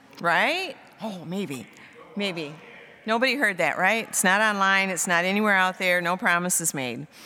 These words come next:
So, but anyway, it's good to be here. Let's pray together, shall we? We begin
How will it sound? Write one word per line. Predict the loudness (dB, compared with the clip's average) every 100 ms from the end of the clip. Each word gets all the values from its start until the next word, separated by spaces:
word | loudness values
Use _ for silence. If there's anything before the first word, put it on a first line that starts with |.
| -20 -20 -18 -16 -12
So, | -8 -8 -6
but | 0
anyway, | 0 0 -4 -6 -8
it's | -4 -4
good | -2 -4 -4
to | -8
be | -8 -8
here. | -6 -6 -8 -16 -8 -2
Let's | -2 0
pray | -2 -2
together, | -2 -2 0 0
shall | 0 2 2
we? | 2 0 -2 -12 -20 _ _ -18 -14 -16 -18 _ -20 -20 _ _ _ _ _ -10 -2
We | 0
begin | 2 2 0 0 -4